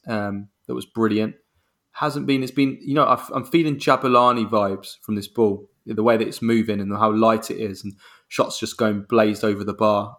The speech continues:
Um, I don't, I don't know what they've done with the football this, this year, but yeah. Um, Prem Face.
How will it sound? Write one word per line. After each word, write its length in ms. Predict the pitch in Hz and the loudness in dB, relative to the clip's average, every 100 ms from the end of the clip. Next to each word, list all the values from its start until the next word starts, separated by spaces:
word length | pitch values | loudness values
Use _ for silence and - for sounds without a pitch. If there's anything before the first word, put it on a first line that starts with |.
| - | -8
Um, 300 | 113 104 104 _ _ _ _ _ | -6 -6 -8 _ _ _ _ _
I 140 | 120 107 | -4 0
don't, 160 | 117 | 2
I 20 | 120 | 2
don't 100 | 127 | 2
know 80 | |
what 100 | 123 | 2
they've 100 | 120 120 | 0 0
done 140 | 113 | -2
with 100 | 107 | -2
the 60 | 107 | -4
football 460 | - - 104 92 _ | -4 -6 -8 -10 _
this, 160 | 107 - | -20 -14
this 240 | - 98 - | -14 -10 -8
year, 220 | 98 95 | -8 -8
but 140 | 98 - _ _ - - _ _ _ | -14 -16 _ _ -20 -20 _ _ _
yeah. 220 | - 113 113 - _ _ - _ _ _ _ _ - | 0 0 0 -10 _ _ -20 _ _ _ _ _ 2
Um, 460 | 143 143 143 139 - _ _ _ | 4 4 2 -4 -14 _ _ _
Prem 180 | 160 139 | 4 6
Face. 500 | 123 107 - - | 2 2 -4 -16